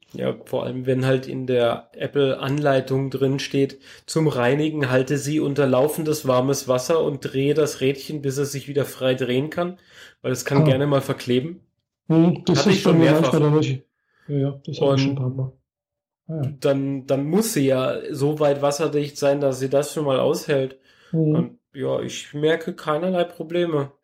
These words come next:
Speaker 1: Ähm,
Speaker 2: Mhm.
Speaker 1: ich hab allerdings Sound komplett ausgemacht. Also sie kann nicht piepsen, sie tut bei mir gar nichts.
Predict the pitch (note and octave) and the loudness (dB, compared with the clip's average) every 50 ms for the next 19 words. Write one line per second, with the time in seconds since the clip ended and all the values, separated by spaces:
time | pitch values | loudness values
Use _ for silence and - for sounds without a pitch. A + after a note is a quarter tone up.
0 | _ - - - - - _ - C#3 C3+ C#3+ D#3 D3+ D3+ D#3 E3 - - E3+ - | _ -20 -20 -20 -20 -20 _ -2 2 4 6 6 6 6 4 2 0 0 -2 0
1 | - F3 E3+ F3 E3+ E3 E3+ E3+ E3+ E3+ E3+ - - - - - - _ _ _ | 2 2 2 2 2 2 2 2 4 2 2 0 -4 -8 -10 -14 -20 _ _ _
2 | _ _ _ - - - - - C#3 C#3+ D#3+ F#3+ G#3+ G#3 - - E3 D3 - - | _ _ _ -12 -10 -6 -2 0 2 2 2 2 0 -2 -2 -4 -4 -2 0 0
3 | E3+ E3+ - - D3+ D3+ D#3 F#3 - - - C#3 B2+ A#2 A2+ A2+ - C3 B2 A2+ | 0 0 -2 0 2 2 2 2 0 -2 -2 0 2 2 0 0 -2 -4 -6 -4
4 | B2+ C3 C3+ C#3+ C#3 - - D3 D#3 E3 F3 F3 E3+ - - - - E3 F3 E3+ | -4 -4 -4 -4 -6 -8 -6 -4 -2 0 0 0 -2 -4 -8 -6 -4 -4 -4 -4
5 | - - D3+ C#3+ B2+ C3+ B2+ - D3 D3 - - C3+ B2+ B2+ B2 A2 A#2 A2+ A#2 | -4 -6 -6 -4 -4 -4 -6 -6 -8 -4 -2 0 0 2 0 0 0 0 0 -2
6 | A#2 A2+ A2 G#2+ - - - | -2 -4 -6 -8 -12 -16 -20